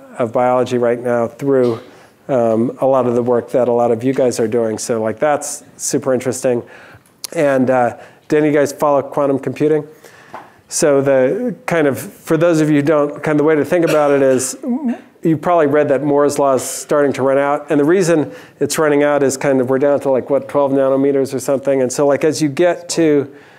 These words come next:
uh, the size of an atom, right, Newtonian physics stops working. And now you're into, like,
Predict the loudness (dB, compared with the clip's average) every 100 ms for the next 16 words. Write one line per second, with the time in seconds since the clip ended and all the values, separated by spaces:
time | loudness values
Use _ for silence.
0 | -20 _ 0 2 2 0 0 2 2 2
1 | 2 2 2 0 -2 -8 -20 -20 _ _
2 | _ _ _ _ _ 0 2 0 -4 -18
3 | _ _ _ -2 0 2 2 2 0 0
4 | 0 -2 -2 -2 0 0 0 0 -6 -8
5 | -20 -20 _ _ _ 0 2 2 2 2
6 | 4 2 0 0 0 2 0